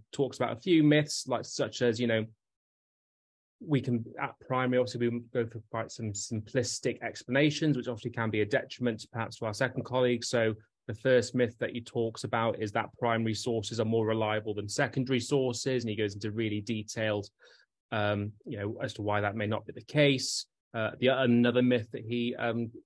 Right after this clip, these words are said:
encounters is that historians are a sourcing heuristic to evaluate bias and reliability.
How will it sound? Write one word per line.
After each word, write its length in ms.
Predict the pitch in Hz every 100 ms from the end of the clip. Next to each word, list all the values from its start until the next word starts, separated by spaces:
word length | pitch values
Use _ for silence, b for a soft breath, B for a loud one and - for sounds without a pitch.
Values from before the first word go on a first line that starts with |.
| -
encounters 560 | 127 120 120 117 120
is 80 | 113
that 140 | 107
historians 680 | 113 107 - 131 123 120 120
are 280 | - 123 113 110
a 80 | 113
sourcing 520 | 110 151 123 127 113
heuristic 680 | - 135 131 - 139 - -
to 140 | 127
evaluate 580 | 113 117 117 117 110 - -
bias 420 | 131 120 117 110
and 80 | 107
reliability. 1120 | 104 104 101 101 180 160 151 - 160 147 139